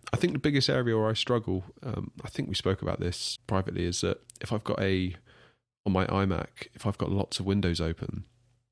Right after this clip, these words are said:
like at the minute, I, I've got Xcode, I've got a few Finder windows, Audio Hijack notes, uh, what, a few other bits. And when they start layering on my desktop, I struggle to tell them apart. It's almost like there isn't much of a, it lacks contrast,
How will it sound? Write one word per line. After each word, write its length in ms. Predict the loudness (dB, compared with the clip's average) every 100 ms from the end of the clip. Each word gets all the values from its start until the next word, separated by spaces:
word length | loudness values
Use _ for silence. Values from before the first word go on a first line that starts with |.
| _ _ -14 -2
like 160 | 0 2
at 60 |
the 60 | 2
minute, 200 | 2 0
I, 80 | -4 -4
I've 80 | -2
got 140 | -2
Xcode, 420 | -2 -2 0 0 -2
I've 80 |
got 240 | -4 -6 -6
a 20 |
few 180 | -4 -2
Finder 340 | 0 0 2
windows, 420 | 0 0 0 0 0
Audio 240 | 0 0
Hijack 420 | 0 0 -2 0
notes, 460 | 0 0 0 -2 0
uh, 280 | -2 -4 -4
what, 220 | -6 -8 -8 -8
a 60 | -2
few 180 | 0
other 120 | 0 0
bits. 340 | -4 -2 -4 -4 -20 -20 -20 _ _ _ -2
And 80 | 2
when 140 | 2
they 100 | 0
start 320 | 0 0 2
layering 600 | 2 4 2 0 -2 -4 -6 -16 _ _ _
on 100 | 0
my 140 | 0 2
desktop, 560 | 2 0 -2 -6 -8 -18 _ _ _ -4
I 60 |
struggle 400 | -2 -2 -2 -2
to 80 | -4
tell 200 | 0 0
them 140 | 0
apart. 400 | -2 -2 -4 -4 -8 _ _ -12
It's 240 | -8 -2
almost 220 | -2 0
like 100 | -2
there 140 | 0 0
isn't 180 | 0
much 260 | -2 -4 -4
of 100 | -2
a, 240 | -2 -2 -6 -20 -20 _ _ _ _ _
it 140 | -4 0
lacks 260 | -2 -2
contrast, 720 | -4 -2 -2 -2 -2 -4 -6